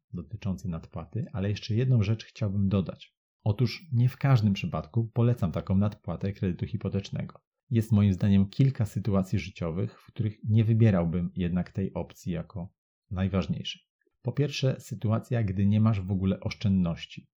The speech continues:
albo ewentualnie Twoje oszczędności są na mizernym poziomie. Zdecydowanie lepiej jest mieć poduszkę finansową, choćby na te sześć miesięcy życia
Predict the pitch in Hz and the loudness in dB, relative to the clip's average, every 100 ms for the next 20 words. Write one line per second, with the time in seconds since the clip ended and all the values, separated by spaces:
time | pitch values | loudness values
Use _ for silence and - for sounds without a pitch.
0 | _ - 85 90 85 98 101 98 98 - | _ -10 -4 -2 0 0 0 0 0 -2
1 | 101 - - 110 101 101 113 - 104 101 | -4 -4 -6 -2 -2 -2 -4 -4 -2 -2
2 | 101 - 104 107 104 104 95 95 92 - | -2 -6 0 0 2 0 2 2 2 -2
3 | 98 82 82 - _ _ _ _ _ _ | -8 -6 -8 -10 _ _ _ _ _ _
4 | _ 98 107 113 107 127 139 113 101 107 | _ -4 -2 2 2 4 4 4 6 4
5 | 117 - 113 104 - 104 98 - 90 101 | 2 -2 -2 -2 -2 -4 -4 -6 -2 -2
6 | - 98 - 90 82 - 73 87 117 - | -4 -6 0 0 0 -6 -6 -4 -4 -6
7 | _ _ _ _ - 170 131 120 110 113 | _ _ _ _ -2 0 4 4 2 -4
8 | - 117 110 104 107 101 101 85 85 - | -4 -2 0 0 0 0 -2 -4 -8 -8
9 | - | -12